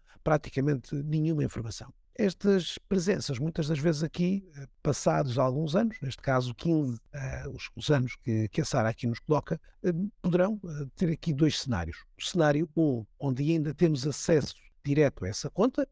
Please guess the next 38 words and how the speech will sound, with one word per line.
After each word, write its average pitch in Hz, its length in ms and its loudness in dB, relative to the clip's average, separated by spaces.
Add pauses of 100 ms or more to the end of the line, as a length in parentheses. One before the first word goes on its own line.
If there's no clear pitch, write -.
criada 120 540 2
por 120 180 -4
um 120 100 2
e-mail 127 360 2
do 110 140 -4
qual 117 280 2
ainda 117 220 2
acedemos, - 540 -4 (120)
ou, 262 260 -2 (260)
por 214 140 2
outro 165 220 2
lado, 156 400 0
um 165 260 0
perfil 151 400 0
que 123 140 -10
já 175 200 0
não 156 140 -4
temos 123 260 -2
acesso, 120 460 -4 (260)
uma 143 140 -2
vez 135 160 0
que - 160 -4
o 160 80 2
e-mail 151 420 2
já 143 200 0
pode 139 240 -2
estar 127 260 0
descontinuado. 92 600 -6 (560)
Na 131 80 0
primeira 160 280 0
situação, 214 540 -2 (160)
o 180 60 0
utilizador 175 580 0 (160)
tem, 165 320 4
eh, 117 240 -2
de 113 140 -10
pleno 131 240 2
direito, 127 440 0